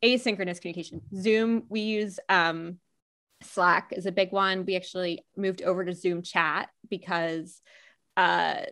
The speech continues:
those, we were using Zoom for all video conferencing. So having those big,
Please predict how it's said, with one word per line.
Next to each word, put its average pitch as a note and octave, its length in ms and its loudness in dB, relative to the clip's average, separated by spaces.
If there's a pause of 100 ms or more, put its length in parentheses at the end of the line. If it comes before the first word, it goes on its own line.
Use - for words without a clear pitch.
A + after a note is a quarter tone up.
those, F3+ 320 -2 (360)
we G3 160 0
were F#3 80 0
using F3+ 300 -2
Zoom E3 420 -6 (120)
for E3+ 140 0
all E3 140 -2
video G#3 260 2
conferencing. E3+ 540 -6
So E3 140 -8
having E3+ 360 -2
those E3 140 -8
big, D#3 240 -6